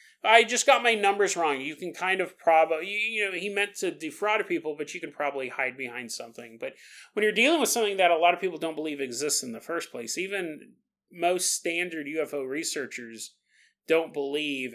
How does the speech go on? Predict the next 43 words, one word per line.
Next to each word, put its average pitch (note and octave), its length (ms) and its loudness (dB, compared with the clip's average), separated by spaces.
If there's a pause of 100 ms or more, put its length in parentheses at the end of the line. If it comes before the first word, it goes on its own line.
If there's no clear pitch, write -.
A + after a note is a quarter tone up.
in B2 440 -10 (520)
the - 100 2
fifth - 360 -6
kind A#2 480 -8
of A#2 100 -12
being C#3 180 -8
able B2+ 160 -8
to B2 360 -10 (400)
manifest E3+ 720 4
these C#3 280 -8
U D3 140 0
F C3 160 -2
Os, C3+ 380 2
call D#3 220 2
out D3+ 140 2
to D3+ 80 -6
these B2+ 200 -12
U C#3 140 -2
F B2+ 120 -4
Os, C3+ 220 -4
and A#2+ 80 -12
they'll A#2+ 160 -10
show C3 240 -6
up C3 160 -8
to - 100 -14
you. A#2+ 100 -14
That's D#3+ 320 -2
not D#3+ 220 -4
even D3 160 -8
something C#3 260 -8
you B2+ 120 -12
see C3+ 180 -8
in C3+ 80 -8
a B2+ 100 -10
lot B2 300 -6
of A#2+ 340 -4 (1400)
normal, F3 880 4
quote E3 160 0
unquote, D3+ 240 -2
normal D3+ 400 -2
U B2+ 200 -2
F A#2 120 -8
O'ology. A#2 540 -6